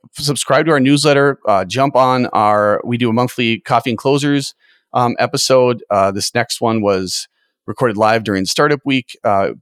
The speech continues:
back in the Twin Cities where, where we still have, uh, one of our offices. And, um, um, it's, it, it's really fantastic. And it's Startup Week. So we actually are going through sales process and so on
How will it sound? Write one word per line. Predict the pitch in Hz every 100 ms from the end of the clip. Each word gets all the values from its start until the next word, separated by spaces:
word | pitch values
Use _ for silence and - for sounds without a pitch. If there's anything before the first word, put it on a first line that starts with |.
| _
back | - 117 104
in | 110
the | 92
Twin | 110 101
Cities | - 120 113
where, | 104 92 107 143
where | - 101
we | 98
still | - 107
have, | 98 -
uh, | 92 85 69
one | - - 104
of |
our | 98
offices. | 104 123 139 143 135 - - - _
And, | 117 107 101 90
um, | 98 95 92 87 _ _ _ _ -
um, | 107
it's, | 104 -
it, | 113 -
it's | 101 -
really | 117 110
fantastic. | 117 101 117 117 98 87
And | 101
it's | 98
Startup | - - 143 120
Week. | 135 131
So | -
we | 107 107
actually | 104 120 - 107 101
are | 104
going | 92 101 110 113
through | - - 104 98 - _ _
sales | - - - - 135 120 107 - _ _ _ _
process | 139 120 - 107 -
and | 104
so | - 104
on | 101